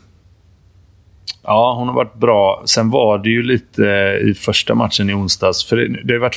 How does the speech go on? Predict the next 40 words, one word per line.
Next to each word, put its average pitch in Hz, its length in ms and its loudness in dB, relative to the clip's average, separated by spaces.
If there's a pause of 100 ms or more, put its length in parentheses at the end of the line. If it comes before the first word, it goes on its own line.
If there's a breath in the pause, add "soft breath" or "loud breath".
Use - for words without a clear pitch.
fyra, 98 480 2 (260)
de 123 120 -4
här 104 80 0
fyra 104 240 0
kvartarna 92 480 -4
har 95 100 -2
jag 95 100 2
avgjorts 92 280 -2
den 117 80 -2
här 101 80 -2
veckan. 90 360 -6
Och 92 180 -8
jag 101 100 0
siktade 101 360 -2
ju 95 80 -2
in 90 100 -6
mig 95 280 -2 (680 loud breath)
tidigt 117 380 0
på 110 140 2
just 101 200 0
det 101 80 0
här 101 100 0
mötet. - 440 -6 (140)
Eh, 87 600 -12
eftersom - 240 -8
det 90 140 0
var 87 280 -4
det, 90 240 -6
det 104 160 -4
som, 92 220 -10
det 95 100 -8
som 95 100 -8
kittlade 95 480 -2
mest. 101 300 -2
Så - 100 -6
det 98 60 -4
var 101 60 2
ju 98 60 2
den 104 180 0
jag, 101 280 -2